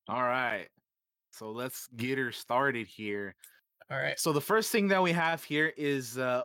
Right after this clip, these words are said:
Speaker 1: Pokemon Legends Arceus trailer. There was a Pokemon Presents within the past week, and, uh, thi-, I, I, to me, this looks like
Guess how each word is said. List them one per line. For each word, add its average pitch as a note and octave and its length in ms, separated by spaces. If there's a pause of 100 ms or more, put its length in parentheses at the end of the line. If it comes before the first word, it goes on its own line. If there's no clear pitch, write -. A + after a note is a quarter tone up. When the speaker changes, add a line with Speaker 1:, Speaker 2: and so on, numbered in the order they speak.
(140)
Speaker 1:
Pokemon F#3 580
Legends D3+ 600
Arceus C#3 460
trailer. A2 340
There A#2 140
was B2 140
a B2 40
Pokemon E3+ 500
Presents C3 520
within A2+ 200
the G#2+ 80
past A#2+ 400
week, G#2+ 420 (380)
and, G#2 380
uh, G2 720 (3250)
thi-, E3 200
I, D3+ 180
I, D3+ 200 (180)
to D#3+ 100
me, E3+ 180
this D#3 200
looks D#3+ 180
like C3+ 220